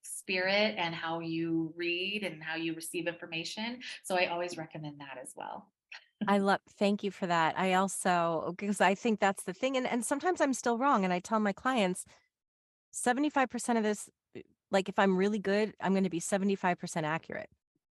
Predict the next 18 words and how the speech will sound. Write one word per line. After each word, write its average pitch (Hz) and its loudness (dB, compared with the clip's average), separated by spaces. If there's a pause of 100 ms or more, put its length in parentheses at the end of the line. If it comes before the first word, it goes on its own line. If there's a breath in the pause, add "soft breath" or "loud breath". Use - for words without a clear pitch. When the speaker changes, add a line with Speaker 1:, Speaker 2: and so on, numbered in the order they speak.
(120)
Speaker 2:
I 247 8
know 185 6
from 180 0
those 156 -2
mo-, 160 0
mic 165 2
drop 196 2
moments 208 2
where 170 0
it's - -4
like, 151 2
"Oh, 147 6
there's 180 4
no 131 0
way - -10
I 107 -4
could - -14
know." - -10